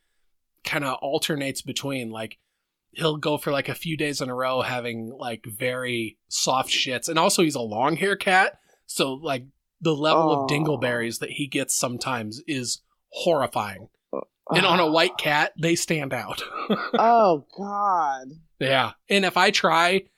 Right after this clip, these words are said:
Speaker 1: and, like, come up behind him with, you know, like, a wet wipe or something to try and clean it up, like,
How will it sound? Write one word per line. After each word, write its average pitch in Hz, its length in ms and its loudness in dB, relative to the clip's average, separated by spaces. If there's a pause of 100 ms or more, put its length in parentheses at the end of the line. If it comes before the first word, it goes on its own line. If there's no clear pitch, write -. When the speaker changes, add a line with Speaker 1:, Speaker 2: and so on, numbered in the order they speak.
(260)
Speaker 1:
and, 170 100 0
like, 139 180 -2
come 165 120 2
up 180 120 0
behind 160 340 2
him 170 80 0
with, 151 140 -2
you 151 60 -4
know, 143 60 -2
like, 131 160 -4
a 120 80 -4
wet 135 240 2
wipe 165 260 2
or 165 60 4
something 185 240 -4
to 139 80 -4
try 156 240 0
and 156 100 -2
clean 165 260 -2
it 143 80 -6
up, 147 220 0 (120)
like, 285 180 4